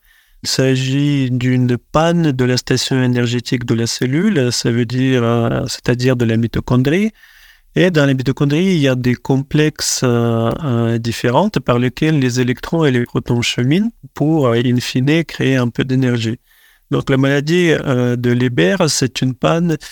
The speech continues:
de complexe un de la chaîne respiratoire mitochondriale.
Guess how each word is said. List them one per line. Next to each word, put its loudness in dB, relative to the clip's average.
de 0
complexe 0
un 0
de 0
la 2
chaîne 0
respiratoire -2
mitochondriale. -2